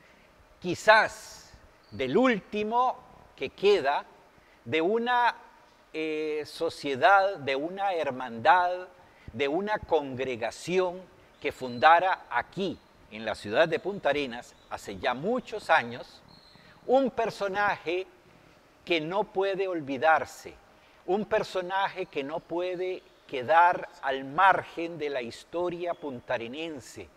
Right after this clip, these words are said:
un personaje que nunca debería morir, desaparecer de la mente de todo costarricense.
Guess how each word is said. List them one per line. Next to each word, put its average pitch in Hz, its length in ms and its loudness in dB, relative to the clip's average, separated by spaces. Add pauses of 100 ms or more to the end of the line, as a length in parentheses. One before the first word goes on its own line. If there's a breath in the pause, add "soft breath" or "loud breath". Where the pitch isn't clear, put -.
(380 soft breath)
un 196 220 0
personaje 196 960 -4 (260 soft breath)
que 160 140 -4
nunca 185 840 -2 (120)
debería 135 840 -6
morir, 131 640 -4 (360 soft breath)
desaparecer 147 1080 -4 (260 soft breath)
de 135 160 -4
la 131 140 -2
mente 180 680 -8
de 120 180 -8
todo 151 440 -4
costarricense. 98 1000 -10